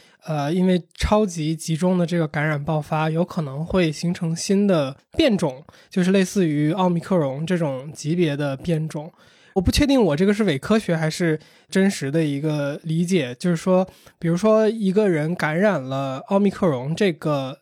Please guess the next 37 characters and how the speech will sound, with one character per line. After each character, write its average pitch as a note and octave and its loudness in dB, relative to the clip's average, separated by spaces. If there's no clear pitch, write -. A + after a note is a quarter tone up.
呃， C#3+ -4
类 E3 4
型 D3 -8
的 C#3+ -4
新 D#3 -6
冠 D3+ -2
病 D3+ -2
毒， C3+ -8
然 D#3 0
后 E3 4
他 G3+ 0
对 G#3+ 2
奥 G3+ 4
密 G#3 2
克 A3+ -2
戎 D#3 0
可 - -6
能 C3 -8
会 E3 0
有 C3 -6
免 C#3+ -6
疫 C#3+ -6
力 D#3+ 0
的 C3+ -8
建 C#3+ -4
立， C3 -8
但 G3 2
是 F3+ 2
如 F3 0
果 G3 4
有 F#3 2
一 G3+ -4
个 E3 2
新 A3+ -2
的 G#3+ 2
变 A3 2
种 E3+ -4